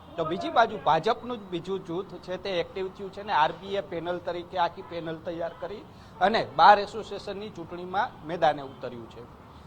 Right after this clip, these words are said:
અ, સૌથી મોટો સવાલ છે કે આ, અ, જે ચૂંટણી છે, જાણે વિધાનસભાની ચૂંટણી કેમ હોય તે પ્રકારનો આખો માહોલ છે રાજકોટ બાર એસોસિએશનની ચૂંટણીમાં જોવા મળવાનો છે. કારણ કે, અ, ગત રોજ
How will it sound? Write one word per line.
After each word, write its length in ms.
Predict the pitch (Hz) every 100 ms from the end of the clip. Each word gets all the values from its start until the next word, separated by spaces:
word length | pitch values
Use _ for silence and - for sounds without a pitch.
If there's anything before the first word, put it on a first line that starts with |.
| -
અ, 120 | 156
સૌથી 420 | 151 185 185 196 262
મોટો 280 | 226 247
સવાલ 340 | 233 220 208 208
છે 200 | 208 226
કે 140 | 226
આ, 180 | 208 202
અ, 400 | 202 185 156 151
જે 380 | 143 - - 180
ચૂંટણી 400 | 175 156 190 208
છે, 240 | 226 214
જાણે 300 | 180 175 240 - - - -
વિધાનસભાની 760 | 139 170 226 262 247 226 233 233
ચૂંટણી 340 | 214 208 220
કેમ 280 | 214 226 214
હોય 120 | 214
તે 200 | - 208
પ્રકારનો 500 | 220 175 185 185 196
આખો 320 | 196 180 -
માહોલ 400 | 185 170 165 190
છે 320 | 180 202 214 226 - -
રાજકોટ 480 | 143 160 - 214 170
બાર 280 | 170 175 175
એસોસિએશનની 680 | 165 185 - 180 196 190
ચૂંટણીમાં 560 | 180 170 175 180 185 208
જોવા 240 | 160 160
મળવાનો 420 | 151 147 143 127 123
છે. 140 | 139
કારણ 240 | 127 156
કે, 280 | 185 202 220
અ, 480 | 240 - - - 151
ગત 320 | 139 196 220
રોજ 180 | 208 185